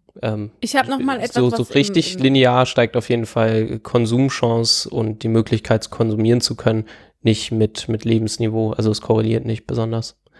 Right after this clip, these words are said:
Speaker 1: Äh, sorry, Jennifer, du, du wolltest was sagen.
Speaker 2: Ja, ich habe noch mal, was in der nicht wissenschaftlichen Diskussion häufig zu kurz kommt, ist,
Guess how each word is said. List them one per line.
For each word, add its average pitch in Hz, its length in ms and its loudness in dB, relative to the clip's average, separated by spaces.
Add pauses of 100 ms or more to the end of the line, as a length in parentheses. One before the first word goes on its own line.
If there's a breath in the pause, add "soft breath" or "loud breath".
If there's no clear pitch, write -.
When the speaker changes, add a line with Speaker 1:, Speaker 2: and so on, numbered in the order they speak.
(160 soft breath)
Speaker 1:
Äh, 127 140 6
sorry, 131 320 2
Jennifer, 113 340 0
du, 113 240 -2
du 113 100 -4
wolltest 110 220 0
was 113 80 -8
sagen. 113 260 -8 (680 loud breath)
Speaker 2:
Ja, 226 240 0
ich 247 200 -2
habe 262 160 2
noch 240 140 -2
mal, 233 360 -2
was 226 200 0
in 208 160 -2
der 180 420 -2 (200)
nicht 285 340 2
wissenschaftlichen 233 680 0
Diskussion 202 560 -4
häufig 190 300 -4
zu - 100 -14
kurz 311 320 0
kommt, 202 240 -4
ist, - 260 -4